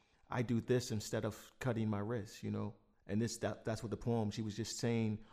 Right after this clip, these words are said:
all, all the things that was leading to her to ready to just put little cuts in her wrist that she had did in the past, but instead of doing that, now I'm doing this. I'm, I'm writing, I'm writing all my frustrations out. So there, there, there's a, a great, great need for poetry in, in, I would say, every city, not just the,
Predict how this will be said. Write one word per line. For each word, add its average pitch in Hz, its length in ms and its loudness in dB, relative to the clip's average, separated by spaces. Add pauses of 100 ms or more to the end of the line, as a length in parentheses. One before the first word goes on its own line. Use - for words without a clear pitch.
(120)
all, 117 200 6
all 123 200 4
the 120 100 4
things 117 240 4
that 107 100 0
was 110 160 0
leading 117 280 2
to 110 100 -2
her 110 240 2
to 107 140 -4
ready 110 200 0
to 104 120 -2
just 107 320 -6
put - 200 0
little 110 160 -2
cuts - 340 -4
in 104 80 0
her 104 260 -2 (240)
wrist 117 320 2
that 107 100 0
she - 140 -2
had 107 120 0
did 107 140 0
in 107 60 2
the 104 80 2
past, 117 500 -2
but 101 100 -2
instead 107 240 0
of 104 120 0
doing 110 180 4
that, 113 300 -2
now 110 260 2
I'm 104 160 4
doing 104 260 2
this. 107 260 -2
I'm, 104 120 -2
I'm 101 180 0
writing, 104 400 0 (280)
I'm 110 120 2
writing 107 300 4
all 104 60 2
my 104 100 2
frustrations 101 640 -6
out. 110 240 -4
So 107 100 -2
there, 120 180 0
there, 135 240 -2
there's 131 260 0
a, 107 120 -2 (480)
a 110 80 -4 (340)
great, 120 440 2
great 120 320 2
need 110 320 2
for 101 100 -6
poetry 107 480 -2
in, 104 140 0
in, 98 240 -2 (100)
I 110 80 0
would 123 180 -2
say, 107 160 -4
every 110 280 0
city, 107 240 -4
not 110 200 -4
just - 320 -12
the, 104 120 -6